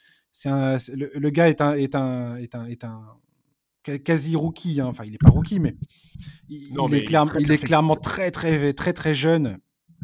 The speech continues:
Speaker 1: très, très vert. Tu vois bien qu'il, qu'il comprend pas trop le, le, les placements, tout ça, mais il arrive quand même à,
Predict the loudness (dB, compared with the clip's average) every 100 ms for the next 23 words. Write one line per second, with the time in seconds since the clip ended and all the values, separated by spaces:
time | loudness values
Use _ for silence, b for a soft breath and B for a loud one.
0 | -18 -20 -8 -4 -2 -2 2 0 0 -4
1 | -4 0 0 -2 -8 _ _ -20 -16 -12
2 | -8 -6 -4 -2 -2 -2 -6 -8 -10 -8
3 | -8 -6 -8 -8 -10 -6 -6 -8 B B
4 | B B 2 4 6 4 -2 -8 -6 -2
5 | -2 -4 -6 -4 -2 -4 -6